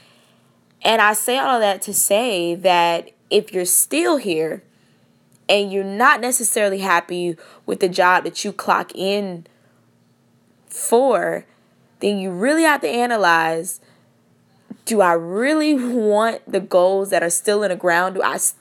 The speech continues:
do I really want them that bad? Do I really want those goals to be achieved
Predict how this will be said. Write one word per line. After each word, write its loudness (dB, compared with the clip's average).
do -2
I 4
really -2
want -2
them -4
that -2
bad? 0
Do 0
I 6
really -2
want -2
those 0
goals 2
to -8
be -2
achieved -2